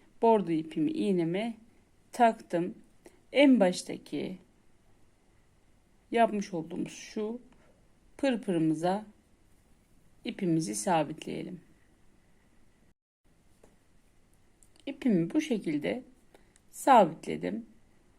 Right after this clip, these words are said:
Aynı pırpırın içerisine şimdi küçük küçük beş adet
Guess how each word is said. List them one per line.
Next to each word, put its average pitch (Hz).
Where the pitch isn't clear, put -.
Aynı 247
pırpırın 220
içerisine 208
şimdi 180
küçük 262
küçük -
beş 226
adet 180